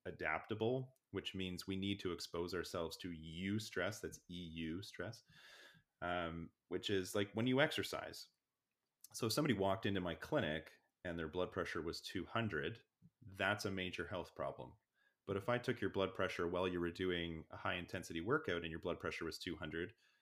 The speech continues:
that's a normal adaptive physiologic response. And that's exactly what we want to expose ourselves to, to make sure that when we do have those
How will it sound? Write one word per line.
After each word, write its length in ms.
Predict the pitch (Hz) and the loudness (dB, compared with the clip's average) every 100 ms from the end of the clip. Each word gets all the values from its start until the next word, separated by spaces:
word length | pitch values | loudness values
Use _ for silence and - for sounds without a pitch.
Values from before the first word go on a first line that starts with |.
| _ | _
that's 180 | 147 117 | 0 4
a 40 | |
normal 720 | 95 95 98 101 104 98 98 - | 4 4 4 6 6 4 2 -2
adaptive 680 | 82 90 82 85 - 85 | -4 4 4 4 0 -4
physiologic 600 | - 95 90 78 80 76 - | -2 -4 -2 -2 -2 -6 -10
response. 580 | - - - - - - - _ _ _ _ | -10 -8 -8 -8 -10 -16 -16 _ _ _ _
And 120 | 92 | -4
that's 200 | 98 95 | -2 -2
exactly 420 | 90 92 87 92 | 0 2 2 2
what 300 | 85 104 - | 0 2 2
we 160 | 98 87 | 0 -2
want 480 | 95 120 95 82 87 - - | 2 4 4 2 -2 -10 -8
to 180 | - 90 | -4 -4
expose 420 | 82 - 92 85 | -4 -2 -2 0
ourselves 480 | 87 80 87 80 - - | -2 -2 -2 -2 -4 -4
to, 240 | 135 104 80 | 0 0 0
to 160 | - | -4
make 240 | 90 85 - | -4 -4 -4
sure 240 | - 95 | -2 0
that 160 | 92 87 | 0 -4
when 120 | 92 | -6
we 140 | 87 101 | -8 -2
do 240 | 104 98 - | 0 0 0
have 300 | 101 104 92 - | 2 2 0 -2
those 400 | 90 85 82 - | 0 0 0 -6